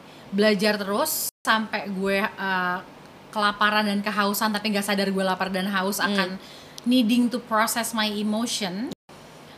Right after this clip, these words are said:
Speaker 1: Tapi gue tuh gini, eh, gue melihat ternyata proses healing dan proses mengintegrasi itu two different thing,
Speaker 2: Hmm.
Speaker 1: ya kan? Jadi ada momennya gue bingung nih, gue perasaan healing yang ini tiga tahun lalu,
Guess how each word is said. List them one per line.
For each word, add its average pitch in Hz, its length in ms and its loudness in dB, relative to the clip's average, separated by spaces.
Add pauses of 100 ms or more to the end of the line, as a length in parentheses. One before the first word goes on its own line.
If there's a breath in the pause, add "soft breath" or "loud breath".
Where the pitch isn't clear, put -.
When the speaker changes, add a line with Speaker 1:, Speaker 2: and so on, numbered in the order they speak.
Speaker 1:
Tapi 330 260 0
gue 262 160 2
tuh 339 120 -4
gini, 277 280 -4 (340)
eh, 208 140 -6
gue 226 200 -4
melihat 285 380 -2
ternyata 254 520 -2
proses 277 580 -2
healing 269 640 -2 (640)
dan 208 220 -2
proses 214 480 0
mengintegrasi 226 1500 -2 (420)
itu 240 220 -4 (180)
two 320 220 -4
different 226 480 -2
thing, 196 260 -2
Speaker 2:
Hmm. 196 400 -2
Speaker 1:
ya 180 140 -8
kan? 180 260 -8 (480 loud breath)
Jadi 208 320 0
ada 349 220 0
momennya 311 340 0
gue 339 160 -2
bingung 381 400 0
nih, 370 220 -6 (920)
gue 277 200 -4
perasaan 269 440 -2
healing 247 460 -2
yang 208 100 -4
ini 247 180 -2
tiga 208 280 -2
tahun 190 240 -4
lalu, 175 400 -6